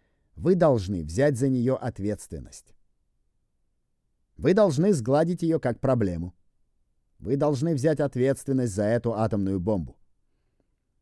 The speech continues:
А если вы скажете: «Вот этот ужасный автоматизм, который находится вон там,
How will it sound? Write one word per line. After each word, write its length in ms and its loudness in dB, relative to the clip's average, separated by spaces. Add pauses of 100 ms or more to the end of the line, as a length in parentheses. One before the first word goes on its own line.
(500)
А 140 0
если 380 6
вы 140 4
скажете: 580 2 (540)
«Вот 300 10
этот 280 4
ужасный 680 6
автоматизм, 800 2
который 320 2
находится 480 2
вон 220 0
там, 380 -2